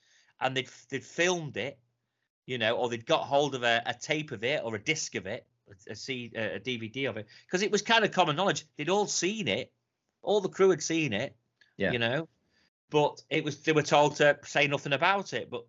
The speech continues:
Speaker 1: somebody did. They put it out there, and then the likes of Leslie Kean got interested in it and made some inquiries. The likes of Lu-, Luis,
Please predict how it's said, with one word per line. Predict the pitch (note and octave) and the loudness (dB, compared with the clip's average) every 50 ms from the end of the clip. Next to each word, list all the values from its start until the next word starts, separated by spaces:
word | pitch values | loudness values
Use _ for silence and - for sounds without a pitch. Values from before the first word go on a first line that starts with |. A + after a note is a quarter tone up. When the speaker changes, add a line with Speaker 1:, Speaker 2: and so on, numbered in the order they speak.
| _ A2+ A2 | _ -20 -20
Speaker 1:
somebody | - - - - D3+ C#3+ C3+ C3+ B2+ B2 B2+ B2 | -14 -10 -6 -4 -4 -4 -4 -4 -4 -4 -4 -6
did. | - F3+ G3 E3+ - - _ _ _ - | -4 -2 -2 -2 -4 -6 _ _ _ -12
They | C#3+ | -12
put | C3+ - - G3 F#3 | -8 -2 -2 0 0
it | - | 2
out | B2+ D#3+ F3 F3+ E3 A#2+ A2+ | 4 4 4 4 2 0 -6
there, | A2 G2 G2 A2 C3 D3 - _ _ _ _ _ _ _ - | -8 -8 -8 -8 -10 -10 -12 _ _ _ _ _ _ _ -10
and | C3 C3+ C3 | -6 -2 2
then | D#3 D#3 D#3+ D#3 D#3 _ _ _ _ - | 2 2 2 0 -4 _ _ _ _ -8
the | D#3 D3 | -4 -2
likes | D#3 D#3+ E3 D#3 D3+ - | 0 0 0 -2 -4 -10
of | D3 C3 | -10 -6
Leslie | C#3 D3 D3 C3+ C3 C3+ | -4 -6 -6 -6 -8 -14
Kean | B2 - - E3 D#3+ D#3 D3 C#3 | -16 -12 -10 -10 -8 -8 -8 -8
got | B2 B2 A2+ - _ | -8 -10 -10 -10 _
interested | - C#3+ D#3 D#3+ D#3 - E3 - - - B2 G#2+ | -6 -6 -6 -6 -6 -10 -10 -10 -10 -14 -14 -12
in | G#2+ F#2+ F#2 | -12 -10 -10
it | F#2 A2+ - _ _ _ _ _ _ _ _ _ _ - | -10 -12 -14 _ _ _ _ _ _ _ _ _ _ -6
and | - C3+ C3+ C3+ C#3 C3+ C3+ B2 - - _ _ | -2 -2 -2 -2 -2 -6 -8 -10 -12 -16 _ _
made | - C3+ C#3+ D3+ D3 - | -6 -2 -2 -2 -2 -4
some | - C#3 | -8 -12
inquiries. | B2+ - - - D3 C#3 C#3+ D3 C#3+ A2+ G2 G2+ A2+ A#2 _ _ _ _ _ _ _ _ - | -12 -10 -6 -4 -2 0 0 0 -2 -2 -4 -8 -10 -12 _ _ _ _ _ _ _ _ -10
The | C#3+ D3 | -6 -4
likes | D#3 E3+ F#3 F3 C#3+ - - | -2 -2 -2 -4 -6 -10 -12
of | D#3+ C#3 | -10 -10
Lu-, | C#3 D3 D#3+ E3 E3 - | -8 -4 -4 -4 -4 -6
Luis, | - C#3+ D3 D#3 D#3 D#3+ D#3+ D3+ - - | -10 -8 -6 -4 -2 -2 -2 -4 -6 -10